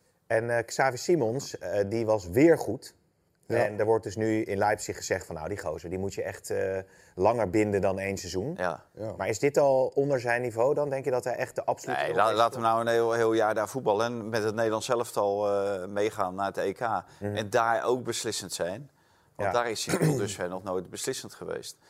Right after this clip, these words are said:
Speaker 1: Nee.
Speaker 3: En dat is wel een volgende stap die hij, eh, kan maken. Maar dat zijn toch hele mooie uitdagingen voor dit seizoen voor de jongen.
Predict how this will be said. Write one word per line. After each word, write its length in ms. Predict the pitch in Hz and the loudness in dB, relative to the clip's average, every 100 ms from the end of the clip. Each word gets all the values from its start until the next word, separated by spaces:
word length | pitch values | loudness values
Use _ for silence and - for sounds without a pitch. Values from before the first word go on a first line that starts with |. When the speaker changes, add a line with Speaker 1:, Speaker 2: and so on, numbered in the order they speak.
| - | -14
Speaker 1:
Nee. 240 | 92 90 80 | -6 -6 -6
Speaker 3:
En 80 | - | -2
dat 160 | 107 101 | -2 0
is 100 | 95 | 0
wel 160 | 98 | 0
een 80 | 95 | 0
volgende 360 | - 113 113 107 | 0 -2 -2 -4
stap 280 | - 123 | -2 -4
die 100 | - 110 110 107 | -4 -6 -2 0
hij, 60 | |
eh, 60 | 87 | -2
kan 200 | - 107 | -2 -2
maken. 340 | 104 92 90 113 | 0 0 -2 -4
Maar 100 | 131 | -6
dat 120 | 131 | -4
zijn 160 | 135 | -4
toch 120 | 117 117 | -4 -2
hele 240 | 110 113 | 0 0
mooie 520 | 110 107 107 104 104 | 0 0 2 0 2
uitdagingen 600 | 67 107 104 92 92 90 | 0 2 0 0 -4 -10
voor 140 | 104 90 | -8 -8
dit 160 | 95 | -6
seizoen 300 | - 98 117 | -8 -8 -8
voor 100 | 101 | -6
de 80 | 87 | -4
jongen. 300 | 87 87 | -4 -6